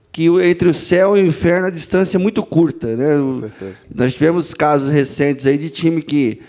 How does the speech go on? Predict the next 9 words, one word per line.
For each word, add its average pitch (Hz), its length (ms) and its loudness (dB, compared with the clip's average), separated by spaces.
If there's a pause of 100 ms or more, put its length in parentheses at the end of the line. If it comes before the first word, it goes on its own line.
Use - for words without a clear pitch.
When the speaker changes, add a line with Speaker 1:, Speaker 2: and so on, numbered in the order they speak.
(200)
Speaker 1:
se - 200 -6
ganha, 175 400 2
classifica, 170 760 -2
se 185 180 -4
perde, 175 400 0
caía 180 540 -2
e 247 80 -4
caiu, 170 580 0
né? 123 200 -6